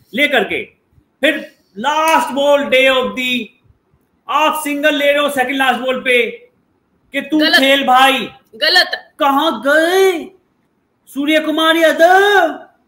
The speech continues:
Speaker 1: ओ गरीबों के सूर्य कुमार यादव कहाँ गए? last की ball face नहीं की, फट गई नीचे से। भाई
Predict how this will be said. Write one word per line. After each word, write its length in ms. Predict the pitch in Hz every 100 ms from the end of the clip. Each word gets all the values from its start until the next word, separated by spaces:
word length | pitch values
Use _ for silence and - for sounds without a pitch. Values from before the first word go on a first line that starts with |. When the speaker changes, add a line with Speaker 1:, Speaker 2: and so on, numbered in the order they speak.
| _ -
Speaker 1:
ओ 200 | 320 339
गरीबों 380 | 302 320 330
के 100 | 330
सूर्य 300 | 330 320 330
कुमार 280 | 320 330 330
यादव 240 | 330 320 349
कहाँ 340 | 294 262 320
गए? 600 | 277 330 381 392 370 - - - - _ _ _ _ _ -
last 320 | 277 294 294
की 80 | 320
ball 260 | 311 339 302
face 280 | 277 285
नहीं 180 | 285 330
की, 460 | 320 339 370 392 392 - - _ _ _ _
फट 260 | - 247 247
गई 260 | 269 311 302
नीचे 320 | 320 302 339
से। 460 | 330 359 392 381 - 466 - - - - - _ _ _ _ 147
भाई 360 | 233 311 320